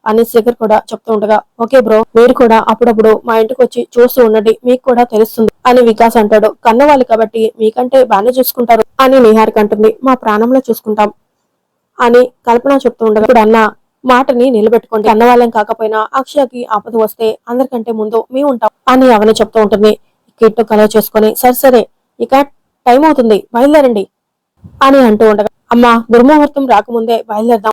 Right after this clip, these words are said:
అని నారాయణరావు చెప్పడంతో ఇక కల్పన, వికాస్ ఇద్దరు కలిసి, "పదమ్మా" అని అక్షయాని పిలుస్తూ ఉండగా, "నాకు ఆశ్రయం ఇచ్చిన వారికి నా మీద ప్రేమ చూపించిన వారికి అందరికీ పాదాభివందనం,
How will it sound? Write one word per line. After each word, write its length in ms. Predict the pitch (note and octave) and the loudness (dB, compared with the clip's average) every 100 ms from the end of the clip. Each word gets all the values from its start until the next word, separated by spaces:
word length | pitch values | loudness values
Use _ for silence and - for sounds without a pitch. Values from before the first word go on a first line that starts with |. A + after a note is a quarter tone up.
| - C#4 | -4 0
అని 240 | C#4 C#4 | 2 2
నారాయణరావు 520 | A#3 G3+ G#3+ G#3+ G#3+ | 2 2 2 0 -2
చెప్పడంతో 460 | G3+ G3+ G3+ G3+ - _ - | -6 -12 -4 -2 -2 _ -8
ఇక 360 | A3+ A3 G#3 - _ - | -4 -2 -2 -4 _ -2
కల్పన, 460 | A3 G#3+ A3 G#3+ - A#3 | -2 -2 -4 -4 -4 -6
వికాస్ 380 | A3 A3+ G#3+ | -2 -2 0
ఇద్దరు 180 | G#3 G#3+ | -4 -4
కలిసి, 300 | G#3+ G#3+ - - - | -4 -6 -6 -8 -2
"పదమ్మా" 480 | B3 C4 A#3+ G#3+ - | 2 4 2 0 0
అని 260 | A#3 B3+ A#3 | 0 2 2
అక్షయాని 460 | G#3 - A3+ A3 | 0 -2 0 0
పిలుస్తూ 380 | - A3 G#3+ A3 | -2 -4 -4 -4
ఉండగా, 300 | G#3 G#3 G#3 A#3+ | -2 -2 -2 -4
"నాకు 360 | A#3 A3+ A3+ - | -6 -2 -4 0
ఆశ్రయం 420 | A3+ A3+ C4+ C#4 | -2 0 0 2
ఇచ్చిన 280 | B3 - A#3+ | 0 0 0
వారికి 420 | G#3+ G#3 A3+ A3 - _ _ A3+ | 2 0 0 -2 -4 _ _ -2
నా 80 | |
మీద 260 | A3 A3 A3 A3 - | 2 2 2 0 0
ప్రేమ 180 | B3 B3 | 0 2
చూపించిన 420 | C#4 A#3 A#3 A#3+ | 0 -2 -2 0
వారికి 240 | A3+ G#3 G#3+ | 0 0 -2
అందరికీ 420 | A3 A3+ A#3 A3+ - | -6 -6 -8 -8 -4
పాదాభివందనం, 680 | G#3+ A3+ A#3 B3+ A3+ A3 | 0 0 2 2 2 -2